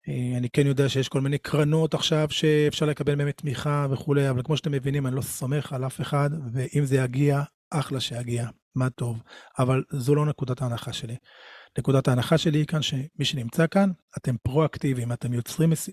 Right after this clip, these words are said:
מציאות, אתם לא מחכים שייצרו אותה בשבילכם. אם אני, ניקח את זה מעולם המוזיקה, אתם יוצרים מוזיקה, יוצאים החוצה ולא מחכים שמישהו יבוא ויגיד, יעוף על המוזיקה שלכם ויגיד לכם, "בוא, אני אקדם אותה". חוק הפרטו, אני הולך לה-, להגיד כאן הרבה דברים.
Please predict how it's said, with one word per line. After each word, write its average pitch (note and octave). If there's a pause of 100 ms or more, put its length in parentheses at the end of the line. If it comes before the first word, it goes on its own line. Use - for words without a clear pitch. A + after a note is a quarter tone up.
מציאות, D3+ (160)
אתם -
לא C3
מחכים C3
שייצרו A#2+
אותה A#2+
בשבילכם. A#2 (760)
אם C#3+
אני, C#3
ניקח B2+
את C3
זה B2+
מעולם B2
המוזיקה, F3+
אתם C3+
יוצרים D#3
מוזיקה, D#3
יוצאים C3+
החוצה E3
ולא C3
מחכים C#3
שמישהו C3+
יבוא C3
ויגיד, B2 (300)
יעוף B2+
על B2
המוזיקה C3+
שלכם C#3+ (220)
ויגיד B2
לכם, B2+
"בוא, B2+
אני A#2+
אקדם A#2
אותה". A#2+ (1600)
חוק F#3+
הפרטו, F3 (320)
אני D3+
הולך G3
לה-, F3
להגיד D#3+
כאן F3
הרבה D#3
דברים. D3+